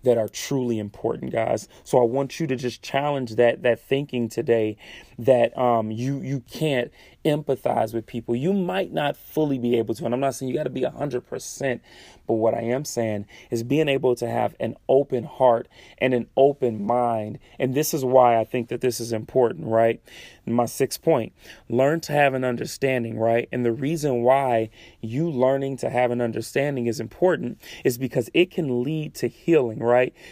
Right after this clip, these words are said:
You have to be an open and willing vessel. At the end of the day,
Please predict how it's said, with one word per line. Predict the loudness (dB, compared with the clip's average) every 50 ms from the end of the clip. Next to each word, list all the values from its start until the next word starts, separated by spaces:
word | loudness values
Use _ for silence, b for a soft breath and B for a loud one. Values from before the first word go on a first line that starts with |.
| B B
You | B -4 -4
have | -4 -2 0 0 0 -2 -2
to | -4 -4
be | -4 -2 -2 -2
an | -2 -2 _ 2
open | 2 4 2 2 _ -2 -2 -2 -2 -4 -6
and | -6 -4 -4 -4 -2 0
willing | 2 2 2 2 -2 -6 -6 -8 -10 -14 _ -4
vessel. | 2 2 2 2 2 -4 -8 -4 -2
At | 0 -2 -2 -2
the | -4 -4 -4
end | -4 -4
of | -6 -6
the | -6 -4
day, | -2 -2 -2 -2 -6